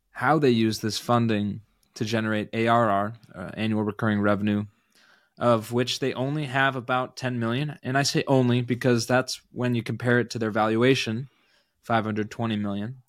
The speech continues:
and also, probably more importantly, the costs of running the business.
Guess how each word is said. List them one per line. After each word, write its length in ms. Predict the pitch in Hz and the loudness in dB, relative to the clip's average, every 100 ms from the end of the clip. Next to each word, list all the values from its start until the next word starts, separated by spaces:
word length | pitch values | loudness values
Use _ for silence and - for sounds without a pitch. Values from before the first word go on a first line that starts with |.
| _ | _
and 420 | 120 131 120 117 | -2 2 0 -2
also, 680 | - 120 117 - 107 104 113 _ _ _ _ _ _ _ - | -2 -2 -2 -2 -2 -2 -6 _ _ _ _ _ _ _ -8
probably 240 | 120 120 | -2 0
more 160 | 123 120 | 2 0
importantly, 460 | - 147 143 120 | 2 2 2 -2
the 120 | 110 | -6
costs 400 | 117 - 131 123 | -2 0 2 0
of 100 | 117 | -2
running 200 | 117 110 | 0 0
the 60 | 104 | 0
business. 560 | 123 113 87 - - | 0 -2 -4 -12 -14